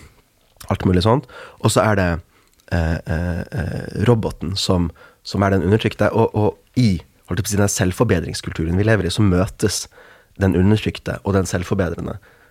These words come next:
eh, i en figur, da. Og det er på en måte, eh, eh, altså,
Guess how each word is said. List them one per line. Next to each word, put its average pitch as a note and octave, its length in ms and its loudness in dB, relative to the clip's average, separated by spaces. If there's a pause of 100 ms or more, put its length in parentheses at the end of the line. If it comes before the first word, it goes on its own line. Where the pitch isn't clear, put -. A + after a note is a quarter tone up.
(160)
eh, F2 300 0
i F2+ 300 -2 (400)
en F#2+ 260 4
figur, G#2 380 0
da. - 80 -12 (480)
Og A#2+ 100 4
det A#2+ 80 6
er A2 160 2
på - 140 -16
en - 80 -2
måte, G2 280 -2 (260)
eh, F2 280 2 (1300)
eh, E2+ 280 0 (140)
altså, G#2+ 240 4